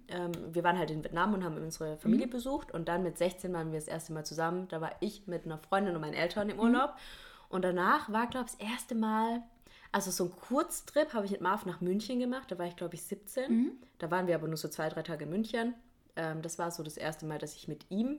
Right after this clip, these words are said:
Speaker 1: irgendwo war, ohne meine Eltern.
Speaker 2: Mhm.
Speaker 1: Und dann, es war das nächste Mal, glaub ich, tatsächlich, äh, die Abifahrt.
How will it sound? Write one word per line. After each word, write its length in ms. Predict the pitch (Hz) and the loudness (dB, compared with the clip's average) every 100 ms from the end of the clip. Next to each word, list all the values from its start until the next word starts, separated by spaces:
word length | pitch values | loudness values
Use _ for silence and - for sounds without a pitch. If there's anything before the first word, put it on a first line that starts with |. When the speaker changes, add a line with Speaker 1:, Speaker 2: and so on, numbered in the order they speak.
| - | 0
Speaker 1:
irgendwo 300 | 226 226 214 | 2 4 6
war, 160 | 214 | 6
ohne 140 | 214 226 | 6 4
meine 280 | 220 220 - | 2 0 -2
Eltern. 380 | 220 262 240 - | -2 0 -2 2
Speaker 2:
Mhm. 200 | 240 254 311 - | 6 6 4 -2
Speaker 1:
Und 160 | 196 190 | 2 6
dann, 160 | 214 294 | 8 6
es 160 | 233 214 | 2 4
war 100 | 220 | 4
das 180 | 196 226 | 6 4
nächste 320 | 269 - 196 | 4 2 0
Mal, 180 | 196 208 | 2 4
glaub 180 | 196 | 2
ich, 80 | 190 | 2
tatsächlich, 840 | - 180 - 214 220 220 233 - 180 | -4 -6 -2 -2 2 2 2 -2 -2
äh, 280 | 180 180 | 0 0
die 180 | 175 - | 0 -2
Abifahrt. 560 | 190 254 - 139 151 | 0 0 -2 -4 -4